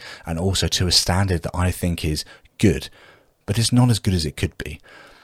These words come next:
And this really got me thinking about how I can begin to improve When Belief Dies. I have a full-time job, I have a family, and I have other commitments outside of these things like fitness and my hobbies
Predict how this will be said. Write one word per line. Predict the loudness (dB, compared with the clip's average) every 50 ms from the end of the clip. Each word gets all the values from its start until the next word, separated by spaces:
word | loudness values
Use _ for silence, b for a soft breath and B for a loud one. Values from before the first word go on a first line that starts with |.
| B B B
And | 2 2
this | 4 4 4
really | 4 4 4
got | 2 2 0
me | -2 -4
thinking | -4 -2 0 0 0 0 -2 -2 -2 -2
about | -2 -2 -2 -2
how | -2 0 2 2 4 4
I | 2
can | 2 0 -2
begin | -4 -2 -2 -2 -2 -2 -2
to | -2 -4
improve | -4 -4 -6 -4 -2 0 0 0 0 0 -2
When | -4 -4 -4
Belief | -6 -6 -6 -8 -6 -6
Dies. | -4 -4 -4 -6 -6 -8 -12 -12 B B B B B B B B
I | 2 4 4 4
have | 4 4 2 2
a | 0
full-time | 0 0 -2 -2 -2 -2 -2 -2
job, | 0 0 2 2 2 0 -4 -8 -8
I | -8 -6 -6 -6
have | -6 -6 -4 -4 -4 -4 -6
a | -6
family, | -4 -2 0 2 2 2 2 0 0 -2
and | -2 -2 -2
I | -2
have | -2 -2 -2 -2 -2
other | -2 -2 -4 -4
commitments | -4 -4 -4 -4 -4 -6 -6 -6 -6 -6
outside | -6 -6 -4 -4 -2 -2 0 0 -2
of | -2 -4
these | -6 -6 -6 -6
things | -6 -6 -6 -6 -8 -8
like | -8 -10 -10 -8
fitness | -8 -8 -6 -6 -4 -4 -4 -4 -6
and | -6 -6
my | -6 -6
hobbies | -2 -2 -2 -2 -2 -4 -6 -8